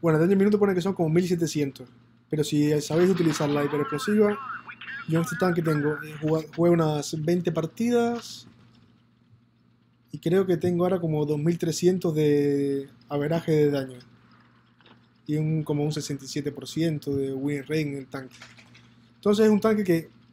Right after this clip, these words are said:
que sí me gusta. Ahora bien, lo malo del evento. Que si no compras el librito, el folio,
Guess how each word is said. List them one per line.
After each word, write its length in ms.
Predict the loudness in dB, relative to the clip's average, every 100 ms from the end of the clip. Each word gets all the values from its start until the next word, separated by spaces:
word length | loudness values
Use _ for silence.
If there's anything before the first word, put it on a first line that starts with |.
| _ _ _ _ _ _
que 80 | -8
sí 140 | -2 0
me 100 | 2
gusta. 320 | 0 -4 -10 -14 -20 -20 _ _ _ _ _ _ _ _ _ _ -4
Ahora 220 | 2 6
bien, 320 | 6 4 -2 -12 -20 -20 -20 -20 -20 -20 -18 -4
lo 140 | 0
malo 300 | 2 2 0 -10 -6
del 160 | 0 4
evento. 360 | 4 2 -4 -14 -20 _ _ _ _ _ _ _ _ _ _ -20 _ _ _ _
Que 140 | 0
si 140 | 2 2
no 120 | 4
compras 460 | 4 2 2 0 0
el 160 | 0
librito, 420 | 2 2 4 4
el 120 | 4 4
folio, 480 | 6 6 6 0